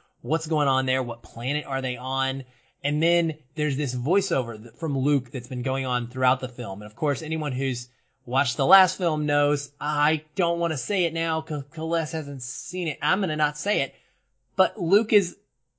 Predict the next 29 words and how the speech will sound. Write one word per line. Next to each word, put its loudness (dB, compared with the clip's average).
narrating 4
and -4
he 0
says, 0
"No 0
one's 2
ever 2
really 0
gone." -2
And 2
then 4
we 0
get 0
this -6
laugh. 0
And 0
it's -10
coming -2
from -2
Emperor 0
Palpatine, -6
who, -2
for 0
series 0
fans, -2
you -6
know 0
that -6
we -6